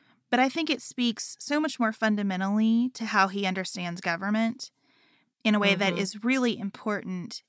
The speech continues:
Speaker 1: and is being blown out in this crisis to proportions that are really damaging. I don't think that he understands that funds in the federal treasury don't belong to him.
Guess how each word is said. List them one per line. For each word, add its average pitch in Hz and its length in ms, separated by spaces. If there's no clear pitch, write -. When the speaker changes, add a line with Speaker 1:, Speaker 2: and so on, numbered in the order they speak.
Speaker 1:
and 208 160
is 196 180
being 196 560
blown 220 460
out 190 440
in 202 180
this 180 160
crisis 190 680
to 185 480
proportions 214 720
that 190 140
are 196 80
really 196 240
damaging. 190 640
I 262 120
don't 311 280
think 247 420
that 220 140
he 226 140
understands 208 760
that 196 160
funds 202 420
in 190 100
the 196 80
federal 190 440
treasury 226 540
don't 196 180
belong 262 380
to 202 100
him. 240 480